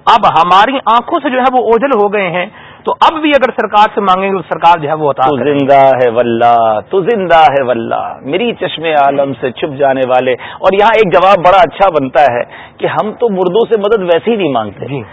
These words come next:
Speaker 2: تو ہم تو مانگتے ہی جو حیات ہیں، جو زندہ ہیں۔ اور قرآن کیا کہتا ہے، وہ آیت اگر حضور سنا دیجیے، "ولا تقولوا
Speaker 1: لمن يقتل في سبيل الله اموات
Speaker 2: بل احياء ولكن لا تشعرون۔" قرآن کیا کہتا ہے؟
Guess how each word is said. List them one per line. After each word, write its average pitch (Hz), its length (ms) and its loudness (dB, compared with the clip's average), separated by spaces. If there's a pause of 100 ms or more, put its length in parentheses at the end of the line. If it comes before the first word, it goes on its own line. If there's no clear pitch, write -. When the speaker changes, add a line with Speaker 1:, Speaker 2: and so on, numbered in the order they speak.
(140)
Speaker 2:
تو 139 140 -6
ہم 180 220 -4
تو 233 180 -2
مانگتے 175 440 0
ہی 262 80 0
جو 226 340 2
حیات 170 400 2
ہیں، 180 120 -2
جو 185 160 0
زندہ 170 360 0
ہیں۔ 170 80 0
اور 175 260 2
قرآن 214 340 2
کیا 226 120 4
کہتا 143 420 0
ہے، 143 40 -2
وہ 156 140 0
آیت 185 220 2
اگر 190 60 -2
حضور 185 220 -2
سنا 160 200 2
دیجیے، 156 280 -2
"ولا 170 540 2
تقولوا 160 520 -2 (420)
Speaker 1:
لمن 165 220 -4
يقتل 170 520 -4
في 170 200 -6
سبيل 185 260 -6
الله 147 440 0
اموات 127 520 -2
Speaker 2:
بل 160 440 2
احياء 147 760 4
ولكن 135 920 0
لا 139 320 2
تشعرون۔" 151 480 -4
قرآن 208 360 0
کیا 226 120 4
کہتا 147 440 -2
ہے؟ - 220 -20